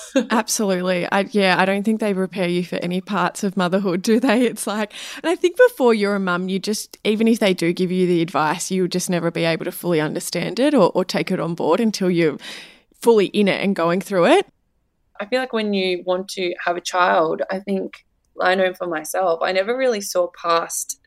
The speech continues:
Speaker 1: the baby stage. You know, I never,
Speaker 2: Yes.
Speaker 1: I never saw prep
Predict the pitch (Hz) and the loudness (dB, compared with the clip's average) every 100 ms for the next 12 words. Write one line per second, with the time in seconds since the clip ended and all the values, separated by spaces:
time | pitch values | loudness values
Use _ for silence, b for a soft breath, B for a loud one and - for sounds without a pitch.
0 | _ 170 151 165 185 - 143 117 - - | _ -2 2 0 0 -8 -6 -6 -6 -10
1 | 170 165 165 185 196 185 - - - _ | -8 -4 -2 0 2 0 -2 -10 -14 _
2 | _ 208 220 247 - 190 175 170 170 170 | _ -4 -2 -2 -2 0 2 2 0 -2
3 | b b _ _ 208 185 | b b _ _ -2 -2